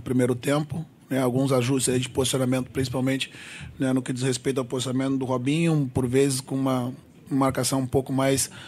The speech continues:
aberta, ah, tendo referência individual do lateral direito e, e permitindo que a bola rodasse por trás, ah, ah, pra que o Cruzeiro, ah, girasse de um lado pro outro,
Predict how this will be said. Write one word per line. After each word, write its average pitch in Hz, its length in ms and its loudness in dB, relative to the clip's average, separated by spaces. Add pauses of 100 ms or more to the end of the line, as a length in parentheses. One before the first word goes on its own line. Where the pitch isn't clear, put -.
(100)
aberta, 131 880 4
ah, 131 220 -2
tendo 139 220 2
referência 135 520 2
individual 127 680 2
do 139 80 -2
lateral 127 420 4
direito 131 480 2
e, 127 400 0
e 127 200 -2
permitindo 131 540 2
que 131 120 -2
a - 20 -2
bola 127 180 2
rodasse 127 400 0
por 123 160 -6
trás, 127 360 0 (640)
ah, 123 1000 0
ah, 117 40 -2 (120)
pra 123 140 0
que 131 60 2
o 127 40 4
Cruzeiro, 131 400 2 (140)
ah, 127 340 2 (300)
girasse 131 400 4
de 131 40 0
um 131 40 2
lado 131 180 2
pro 131 160 0
outro, 151 420 4